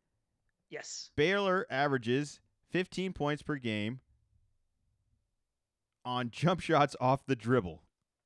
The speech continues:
Speaker 2: Is that, is that how you want your offense to be described? Is it just you, you're one of the higher teams that just score off the dribble in specifically two-point games and jump shots? It's, it's a weird one.
Speaker 1: It's a weird one 'cause I, I, it,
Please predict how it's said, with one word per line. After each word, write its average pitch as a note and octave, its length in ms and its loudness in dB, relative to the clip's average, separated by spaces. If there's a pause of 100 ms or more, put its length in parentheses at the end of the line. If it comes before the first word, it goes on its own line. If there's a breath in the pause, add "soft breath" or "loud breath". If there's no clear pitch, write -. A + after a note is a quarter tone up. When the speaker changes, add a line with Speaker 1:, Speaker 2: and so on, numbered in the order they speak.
(920)
Speaker 2:
Is C#3 120 -8
that, A#3 180 -2
is E3+ 120 -2
that B3 120 2
how D4 80 2
you D#4 140 2
want B3 180 0
your F#3+ 140 4
offense F3 400 2
to D#3+ 80 -12
be D#3 120 -2
described? C#3+ 540 0
Is B2 160 -6
it B2+ 100 -12 (140)
just B2+ 280 -12 (340)
you, D3 320 -6
you're C#3 160 -2
one D3 160 2
of C#3+ 40 0
the C3+ 80 4
higher C#3+ 260 4
teams C3+ 260 0
that B2+ 80 -4
just - 260 -12
score C3 300 4
off B2+ 120 4
the B2+ 80 0
dribble B2 400 0 (380)
in C3 320 -2
specifically C#3 420 -2
two-point C#3 440 0
games C#3+ 280 -4
and A2+ 80 -12
jump C3+ 200 -2
shots? C#3+ 340 -2 (1120)
It's, C#3+ 160 -12
it's D#3+ 180 -4
a G#3 40 2
weird A3 240 4
one. G#2+ 200 4 (760)
Speaker 1:
It's G3+ 140 -2
a A3 40 2
weird C4+ 280 2
one A#3+ 120 4
'cause G3+ 140 -2
I, G3+ 120 6 (340)
I, F3 60 -4 (100)
it, F#3+ 160 -8